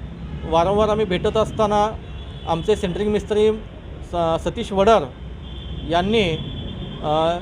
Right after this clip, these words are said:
त्यांचे, अ, कार्यकर्ते कणसे यांना, अ, फोनवर कॉन्टॅक्ट करून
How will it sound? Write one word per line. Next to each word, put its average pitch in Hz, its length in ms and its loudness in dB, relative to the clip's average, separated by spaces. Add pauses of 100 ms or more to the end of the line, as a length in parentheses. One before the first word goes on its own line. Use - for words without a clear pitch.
(120)
त्यांचे, 214 500 4
अ, 165 500 0
कार्यकर्ते 170 800 2 (920)
कणसे 185 520 2 (560)
यांना, 214 540 2 (640)
अ, 160 160 0 (320)
फोनवर 208 240 4
कॉन्टॅक्ट 208 360 2
करून 190 320 4